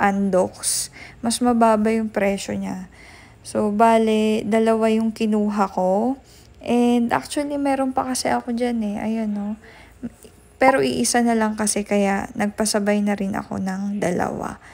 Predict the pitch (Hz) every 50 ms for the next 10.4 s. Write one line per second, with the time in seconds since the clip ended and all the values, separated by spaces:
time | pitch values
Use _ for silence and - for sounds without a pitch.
0 | - - - - - - - - - - - - 247 247 262 254 - - 208 208
1 | 208 220 240 247 - - - 233 - - 233 233 240 226 233 233 226 226 233 233
2 | - - - 294 294 302 294 - - - 269 254 247 240 254 233 208 208 226 220
3 | 226 - - 220 220 214 214 - - 220 214 208 214 220 233 233 - - - -
4 | - - 233 240 233 226 233 240 233 233 233 233 233 226 220 226 - 214 202 196
5 | 196 202 196 196 208 - - - 214 - 214 208 214 - - - 240 233 240 240
6 | 240 - - 247 240 240 233 - 233 220 214 220 226 - - 202 202 202 - 208
7 | 208 208 220 254 269 - 311 285 262 240 233 226 240 233 233 233 226 220 220 220
8 | - 220 202 196 196 202 202 196 202 - - 202 190 190 196 - 233 254 214 208
9 | 208 233 269 294 - - - - - - - - - - - - - - - 220
10 | 226 233 233 233 226 233 240 226